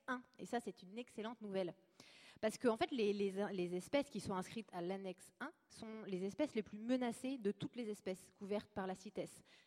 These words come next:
Et donc, ça veut dire que le, le commerce international de leurs spécimens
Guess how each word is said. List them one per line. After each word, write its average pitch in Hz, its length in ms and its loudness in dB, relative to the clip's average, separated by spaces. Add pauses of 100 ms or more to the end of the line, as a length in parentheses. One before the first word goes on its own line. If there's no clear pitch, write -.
(140)
Et 170 60 -6
donc, 262 240 0
ça 190 120 -6
veut 180 140 -2
dire 233 300 -4
que 240 240 0 (460)
le, 170 420 2
le 160 180 0 (120)
commerce 254 440 2
international 202 720 -4
de 175 100 -2
leurs 160 360 -2
spécimens 214 540 -4